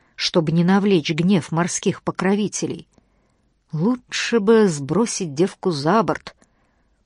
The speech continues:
пока не накликала беду. Петр вздохнул с облегчением,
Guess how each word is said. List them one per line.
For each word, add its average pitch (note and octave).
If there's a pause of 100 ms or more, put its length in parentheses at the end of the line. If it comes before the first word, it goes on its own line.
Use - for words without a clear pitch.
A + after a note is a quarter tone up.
пока F#3
не D3+
накликала D#3+
беду. D#3+ (1700)
Петр C#4
вздохнул G3+
с -
облегчением, F#3+